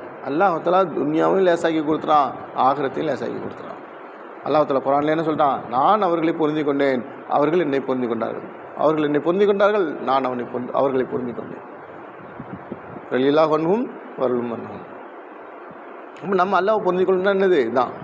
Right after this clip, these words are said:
நம்ம எல்லா நிலைமைகளும் இருக்கும், எல்லா, ஆ, எல்லா விதமான சோதனைகளும் இருக்கும். ஆனா, சோதனையை பார்த்துட்டு நம்ம விட்டு, விட்டுறக்கூடாது. சோதனைக்கு பிறகு சாதனை. ஸ்கூல்ல படிக்கிறோம்,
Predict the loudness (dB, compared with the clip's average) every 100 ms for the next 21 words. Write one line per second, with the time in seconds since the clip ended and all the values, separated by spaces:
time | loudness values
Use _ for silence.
0 | -12 -12 -10 -4 -2 2 2 2 2 2
1 | 2 2 2 0 0 2 2 4 4 2
2 | -4 -10 -10 -12 -6 0 2 2 2 0
3 | 2 4 4 2 -2 0 4 4 4 4
4 | 2 2 4 4 2 0 -2 2 2 4
5 | 2 2 0 2 2 2 -2 -14 -14 -2
6 | 2 4 4 2 4 4 4 4 4 4
7 | 0 -8 -14 -16 -6 0 4 4 4 0
8 | 2 4 4 4 2 -6 -4 2 2 0
9 | -6 -14 -14 -14 -14 -18 -18 -18 -18 -18
10 | -10 0 2 2 2 4 4 2